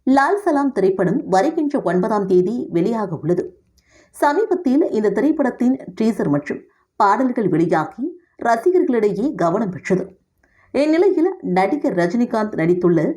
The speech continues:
லால் சலாம் படத்திற்கு தடை விதிக்க கோரி சென்னை ஆணையரிடம்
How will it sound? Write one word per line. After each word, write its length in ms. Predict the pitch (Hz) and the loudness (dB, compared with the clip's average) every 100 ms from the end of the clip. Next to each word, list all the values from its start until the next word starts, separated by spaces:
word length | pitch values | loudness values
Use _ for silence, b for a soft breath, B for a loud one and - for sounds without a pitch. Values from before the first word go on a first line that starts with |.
| - b b | -8 b b
லால் 340 | - 262 269 381 | 0 2 4 2
சலாம் 300 | 330 294 294 | 0 0 0
படத்திற்கு 480 | 208 185 185 180 247 285 294 - | -2 0 0 0 -2 -2 -4 -2
தடை 260 | 196 247 254 | 0 0 0
விதிக்க 320 | 165 170 - | 0 -2 -4
கோரி 260 | 180 160 185 - b b b - | -4 -2 -2 -6 b b b -2
சென்னை 260 | 196 190 180 - | 0 2 0 0
ஆணையரிடம் 580 | 170 180 175 170 156 | 0 0 -2 -2 -2